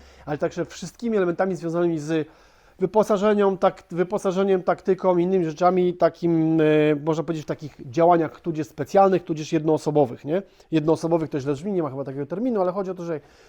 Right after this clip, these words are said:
obrazowo, jak, e, byłaby jakaś wojna, no to ktoś się przygotowuje do niej, ktoś ma jakiś sprzęt, ktoś chce gdzieś tam uciekać, no to to jest jednoosobowa działalność taka, o.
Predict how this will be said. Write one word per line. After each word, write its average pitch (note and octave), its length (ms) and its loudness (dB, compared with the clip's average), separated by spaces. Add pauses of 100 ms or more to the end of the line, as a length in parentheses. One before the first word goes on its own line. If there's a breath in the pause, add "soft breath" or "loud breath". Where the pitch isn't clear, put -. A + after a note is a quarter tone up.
(480 soft breath)
obrazowo, F#3+ 580 4
jak, F3 340 2
e, D#3 320 2
byłaby D#3 520 2
jakaś C#3 380 -2
wojna, F#3 460 0
no E3 180 -2
to D#3 180 -4
ktoś D3 340 -8
się C#3 240 -6
przygotowuje D#3 600 -2
do F3 160 0
niej, E3 140 -2
ktoś B2+ 160 -14
ma B2 80 -10
jakiś C#3 220 -16
sprzęt, F3+ 580 2
ktoś - 260 -12
chce - 180 -14
gdzieś C3 160 -12
tam D#3 160 -6
uciekać, E3+ 520 -2
no E3 100 -6
to D#3 120 -10
to E3+ 100 -8
jest D#3 180 -8
jednoosobowa E3 600 0
działalność C3+ 480 0
taka, - 260 -20
o. D3 140 -14